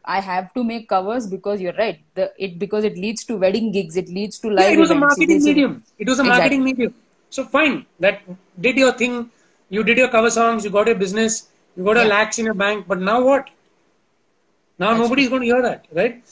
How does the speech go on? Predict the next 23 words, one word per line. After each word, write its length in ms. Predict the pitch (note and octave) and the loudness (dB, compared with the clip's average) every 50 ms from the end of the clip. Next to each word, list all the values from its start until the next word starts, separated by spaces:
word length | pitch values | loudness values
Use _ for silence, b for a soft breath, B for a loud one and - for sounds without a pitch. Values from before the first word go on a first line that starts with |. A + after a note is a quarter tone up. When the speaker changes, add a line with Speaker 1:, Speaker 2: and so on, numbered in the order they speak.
| _ _ | _ _
Speaker 2:
So 160 | - - B3 A#3+ | -6 0 2 2
Speaker 1:
Yeah. 120 | A#3 A#3+ C4+ | 4 4 4
Speaker 2:
now 240 | C#4 C#4+ C#4+ C#4+ _ _ _ _ _ _ _ _ _ - | 4 2 0 -2 _ _ _ _ _ _ _ _ _ -4
change 360 | - B3+ C#4+ D#4 D4+ C#4 A#3 | 0 2 2 2 2 2 2
the 100 | C#4+ C#4 | 0 0
course 340 | C#4 - C#4+ D4+ C#4+ - - | 2 2 2 2 2 0 0
now 220 | G#3 F3+ D3 B2 - _ _ _ _ _ _ _ _ _ _ - - | -2 -4 -4 -8 -14 _ _ _ _ _ _ _ _ _ _ -6 -4
and 160 | F#3+ G3+ - | -4 -2 0
start 200 | G#3+ A3+ A#3+ A#3+ | 2 2 2 2
writing 240 | A#3+ A#3+ A#3 A3+ A3+ | 2 0 2 2 2
original 280 | G#3 G3 F#3+ G#3+ A3+ G#3+ | 2 0 0 -2 -6 -4
work 180 | G3+ G#3+ G3 E3+ | -4 -6 -6 -6
because 180 | F3+ E3+ G3 E3+ | -4 -4 -2 2
that's 200 | F#3+ F#3+ F#3 A3+ | 0 0 2 0
all 80 | B3 A3+ | -4 -4
people 180 | A#3+ A3 A#3 A#3 | -6 -6 -6 -6
are 40 | |
gonna 120 | A3+ A3 G3+ | -6 -4 -4
hear. 220 | F#3+ G3+ G#3+ F#3 - _ _ _ _ _ _ _ _ _ _ _ _ _ - | -2 -2 -4 -4 -6 _ _ _ _ _ _ _ _ _ _ _ _ _ -2
Speaker 1:
That's 280 | F#3 G3+ G3 G3 - - | 0 0 0 0 -2 -10
true. 160 | - D3+ - _ _ _ | -10 -14 -16 _ _ _
That's 200 | - F3+ F3+ F3+ | -6 -6 -6 -6
true. 160 | - D#3+ D3 | -10 -16 -16